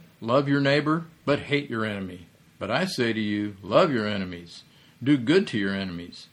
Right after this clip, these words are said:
Do unto them what you would have them do unto you. Pray for your enemies. This will be rewarding to you. You will prove yourselves to be children of God.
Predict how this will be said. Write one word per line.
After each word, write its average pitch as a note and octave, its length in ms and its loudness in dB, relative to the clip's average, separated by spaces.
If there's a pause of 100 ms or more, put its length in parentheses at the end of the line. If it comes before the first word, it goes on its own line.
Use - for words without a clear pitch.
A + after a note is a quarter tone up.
(340)
Do D#3 180 6
unto D3+ 280 2
them D3 300 2
what A#2+ 120 0
you C#3 200 2
would B2 120 2
have B2+ 280 0
them C3+ 260 2
do B2 180 2
unto B2 260 0
you. B2 360 0 (560)
Pray F3 200 0
for E3 160 -2
your G#2+ 220 2
enemies. F#2 560 -4 (680)
This E3 280 4
will B2+ 120 2
be B2 180 4
rewarding A2+ 760 0
to G2 120 -6
you. F2 640 -8
You A#2+ 160 0
will A#2 120 2
prove D3 360 2
yourselves B2+ 600 0
to - 100 -10
be G2+ 200 -8
children C3+ 460 -2
of B2+ 160 -4
God. F2 380 -6